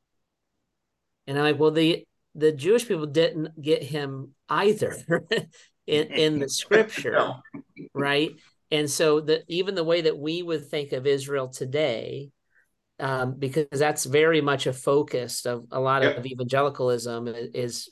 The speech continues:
Speaker 2: Yeah.
Speaker 1: pro-Israel. I'm not saying that's good or bad. That's a completely different conversation. But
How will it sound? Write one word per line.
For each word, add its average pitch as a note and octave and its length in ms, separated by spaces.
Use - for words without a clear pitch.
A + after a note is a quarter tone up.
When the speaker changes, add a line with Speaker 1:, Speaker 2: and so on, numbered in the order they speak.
Speaker 2:
Yeah. - 80
Speaker 1:
pro-Israel. B2 1000
I'm C3+ 140
not D3+ 160
saying D3+ 300
that's C#3 200
good C#3 180
or C3+ 100
bad. B2 320
That's B2 160
a B2 60
completely C3 420
different C3 360
conversation. B2+ 760
But - 180